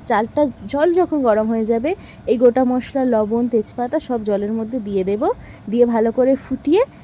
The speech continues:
চালটাকে জল থেকে ছেঁকে গরম জলের মধ্যে দিয়ে দেব। একটা বলক গেলেই কিন্তু নামিয়ে নেব আমি। তখন মাংসের মধ্যে তো আমি লবণ দিইনি, লবণটা শেষে দেব। যখন ম্যারিনেশন হয়ে যাবে মাংসটা,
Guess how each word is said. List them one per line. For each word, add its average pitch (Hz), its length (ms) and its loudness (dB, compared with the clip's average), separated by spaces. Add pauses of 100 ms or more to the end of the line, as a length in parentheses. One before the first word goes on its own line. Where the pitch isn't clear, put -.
(220)
চালটাকে 285 480 0
জল 226 280 2
থেকে 233 260 -2
ছেঁকে - 400 0 (300)
গরম 240 280 8
জলের 185 260 2
মধ্যে 185 300 -4
দিয়ে 170 200 0
দেব। 175 200 -4 (360)
একটা 247 300 -2
বলক 247 360 4
গেলেই 262 260 2
কিন্তু 311 300 0
নামিয়ে 220 340 2
নেব 175 240 -2
আমি। 170 280 -6 (380)
তখন 294 300 0
মাংসের 269 380 -2
মধ্যে 285 260 -4
তো 285 80 -4
আমি 302 140 0
লবণ 285 340 0
দিইনি, 262 320 -2 (160)
লবণটা 233 460 0
শেষে 233 440 0
দেব। 175 260 -2 (320)
যখন 233 280 0
ম্যারিনেশন 240 540 0
হয়ে 262 220 0
যাবে 277 260 0
মাংসটা, 269 500 -2